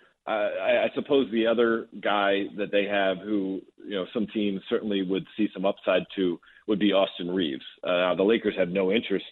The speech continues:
in, in parting with Austin Reaves. Um, they think they found a gem last year, uh, having him come undrafted and, and really have some really nice moments for them. Uh, but, you know, i-, it's gonna come down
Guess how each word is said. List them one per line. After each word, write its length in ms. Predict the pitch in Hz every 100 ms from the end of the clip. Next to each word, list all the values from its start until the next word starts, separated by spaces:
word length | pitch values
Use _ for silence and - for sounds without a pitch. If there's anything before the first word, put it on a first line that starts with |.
| -
in, 180 | 95 90 87
in 80 | 87
parting 340 | 104 98 95
with 160 | 90 87
Austin 360 | 95 95 - 87
Reaves. 320 | 90 87 82 - -
Um, 420 | 82 85 80 82 - 82
they 340 | 82 101 95 -
think 180 | 104 -
they 160 | 92 87
found 220 | 95 87
a 40 | 82
gem 380 | - 101 107
last 280 | 98 90 87 -
year, 300 | 98 92 85 - - - -
uh, 280 | 82 82 85 65 -
having 340 | - 98 95 92
him 300 | 98 87 - _ -
come 340 | 92 87 87 -
undrafted 640 | 92 85 92 95 - 95
and, 360 | 90 87 90 87
and 120 | 92
really 240 | 95 104 90
have 200 | 95 85 - - -
some 100 | 87
really 180 | 92 92
nice 180 | 85 85 -
moments 380 | 90 113 - -
for 80 | 87
them. 240 | 80 76 - - - - _ -
Uh, 440 | 73 82 82 82 - - _
but, 280 | 73 90 87 - - _ _ _
you 80 | 131
know, 140 | 98
i-, 180 | - 117 101
it's 260 | 98 117
gonna 220 | 160 156
come 140 | 156 127
down 280 | 127 127